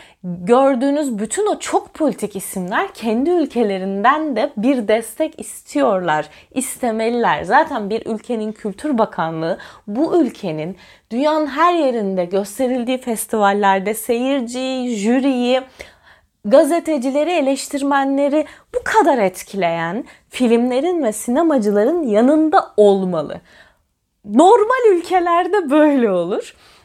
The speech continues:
Avrupalı tabii şeyi anlayamıyor. Bunların ülkesinde gizli bir diktatörlük var. İki bin on altıdan beri o hal resmileşiyor bu ülkelerde diye algılayamıyor.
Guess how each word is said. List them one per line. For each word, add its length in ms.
Avrupalı 800
tabii 200
şeyi 260
anlayamıyor. 680
Bunların 500
ülkesinde 640
gizli 460
bir 220
diktatörlük 920
var. 220
İki 280
bin 120
on 160
altıdan 720
beri 400
o 140
hal 400
resmileşiyor 1000
bu 200
ülkelerde 920
diye 200
algılayamıyor. 1000